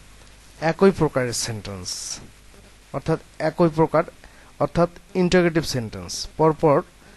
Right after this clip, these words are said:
যদি interrogative sentence থাকে, একাধিক interrogative sentence থাকলে, তখন আমরা indirect করার সময় কি করব? এখানে বলা হয়েছে প্রথম সেন্টেন্সে আস্ক বা asked, "What are you doing?" তাহলে আমরা এটার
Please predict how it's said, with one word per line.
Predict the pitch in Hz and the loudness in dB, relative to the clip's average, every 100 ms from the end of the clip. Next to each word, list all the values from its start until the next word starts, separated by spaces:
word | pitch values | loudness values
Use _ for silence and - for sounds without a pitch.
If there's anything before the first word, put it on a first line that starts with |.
| - - | -20 -4
যদি | 147 151 | -2 2
interrogative | 160 151 156 151 147 | 2 4 2 2 0
sentence | - 120 107 101 | -4 -6 -8 -10
থাকে, | - 104 92 - - - - - - | -12 -14 -16 -20 -20 -20 -20 -18 -6
একাধিক | 143 175 175 139 123 - | 0 4 4 2 -4 -8
interrogative | 147 147 151 147 143 | -6 -2 0 0 -2
sentence | - 120 104 - | -4 -6 -8 -10
থাকলে, | 113 - - - - - - - | -14 -14 -18 -20 -20 -20 -20 -4
তখন | - 147 170 | 0 2 4
আমরা | 175 170 | 4 4
indirect | 160 160 160 156 | 2 0 0 -2
করার | - 143 | 0 0
সময় | - 127 117 | 0 -6 -6
কি | 113 92 | -12 -16
করব? | 82 - - - - - - - - - - - - - 151 | -18 -16 -16 -16 -20 -20 -20 -20 -20 -20 -20 -20 -20 -12 -4
এখানে | 165 170 | 2 4
বলা | 160 170 | 6 6
হয়েছে | 170 170 170 | 6 4 0
প্রথম | 165 - 175 | 0 2 2
সেন্টেন্সে | 160 165 160 160 180 | 0 -2 0 -2 -4
আস্ক | 110 135 165 - - - - - - - | -2 0 0 -4 -14 -12 -12 -16 -20 -6
বা | 127 143 | -2 0
asked, | - 127 107 - - - - - - - - - - - - - - - - | 0 -4 -4 -10 -14 -12 -16 -16 -20 -20 -20 -20 -20 -20 -20 -20 -20 -20 0
"What | 151 170 | 4 8
are | 175 | 8
you | 147 | 6
doing?" | 120 95 98 - - - - - - - | 0 -4 -14 -20 -20 -20 -20 -20 -20 -6
তাহলে | 147 147 | -2 2
আমরা | 147 147 | 2 0
এটার | 147 135 147 143 | -2 -4 -2 -2